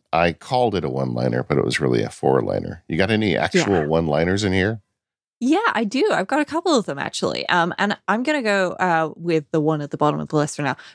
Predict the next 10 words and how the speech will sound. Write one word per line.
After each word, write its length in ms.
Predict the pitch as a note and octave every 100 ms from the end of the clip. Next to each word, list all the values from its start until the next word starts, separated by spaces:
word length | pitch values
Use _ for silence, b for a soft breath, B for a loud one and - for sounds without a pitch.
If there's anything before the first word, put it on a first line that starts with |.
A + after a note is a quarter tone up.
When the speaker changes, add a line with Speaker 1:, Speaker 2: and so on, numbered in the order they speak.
| -
Speaker 2:
because 200 | - D3+
it's 140 | -
right 160 | C#3 -
there. 220 | C#3 G2+ B B -
Um, 160 | F#3
and 120 | - F#3+
that's 260 | B3+ -
quit 400 | - - G3 - - -
unclack. 640 | D#3 D#3 - - - - - _ _
Um, 400 | F#3 E3+ E3 F3